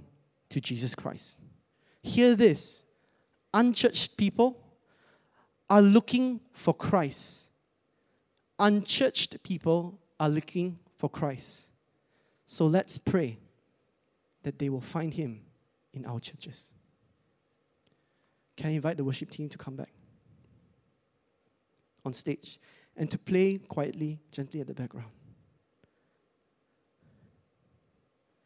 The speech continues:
So we are called to hate the sin, but love the sinner. We are called to act justly, to stand firm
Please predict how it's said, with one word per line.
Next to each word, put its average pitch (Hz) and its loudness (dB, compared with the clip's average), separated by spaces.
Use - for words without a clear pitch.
So - 0
we 196 4
are 202 4
called - -2
to 180 0
hate - 0
the 156 -6
sin, 127 0
but 131 -12
love 127 -6
the - -12
sinner. 113 -12
We 202 10
are 202 8
called - 4
to - -8
act 262 2
justly, 180 2
to 214 2
stand 269 2
firm 185 4